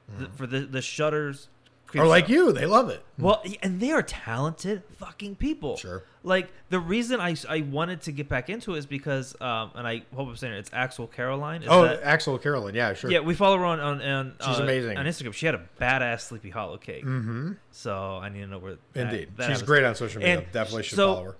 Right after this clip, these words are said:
Speaker 1: I, so she's done episodes of The Chilling Adventures of Sabrina I love, and the one thing that I thought
Speaker 2: Oh,
Speaker 1: was
Speaker 2: yeah.
Speaker 1: a real standout for, for me and Alex, um, she did our favorite episode of Bly Manor. It was the, uh, one towards the end where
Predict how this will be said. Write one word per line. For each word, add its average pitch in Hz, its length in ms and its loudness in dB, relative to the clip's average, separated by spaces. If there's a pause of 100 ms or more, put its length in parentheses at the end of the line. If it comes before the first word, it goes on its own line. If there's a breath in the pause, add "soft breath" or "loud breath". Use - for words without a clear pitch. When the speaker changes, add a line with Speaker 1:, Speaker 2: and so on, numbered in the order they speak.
(120)
Speaker 1:
I, 180 260 2
so 160 380 2
she's 170 200 -4
done 160 200 0
episodes 151 400 -4
of 113 80 -10
The 120 40 -10
Chilling 123 300 -4
Adventures 107 280 -6
of - 40 -14
Sabrina 131 300 -4
I 135 80 -2
love, 127 220 0
and 113 360 -8 (100)
the 127 80 -6
one 147 200 0
thing 180 120 -2
that 123 120 0
I 113 60 0
thought 117 160 4
Speaker 2:
Oh, - 20 4
Speaker 1:
was 110 100 2
Speaker 2:
yeah. 98 220 2
Speaker 1:
a 135 40 -2
real 180 220 4
standout 160 580 -2
for, 120 340 -2 (240)
for 139 100 -16
me 135 180 -2
and 120 80 -6
Alex, 143 360 -2 (140)
um, 113 360 -6 (720)
she 165 220 -4
did 156 160 -2
our 143 100 0
favorite 127 360 -4
episode 110 380 -6
of 107 140 -12
Bly 104 220 -4
Manor. 131 380 -8 (380 loud breath)
It 147 60 -4
was 147 200 2
the, 156 140 0
uh, 160 60 2
one 165 360 2
towards 208 300 0
the 151 160 -6
end 147 320 -2
where 123 400 2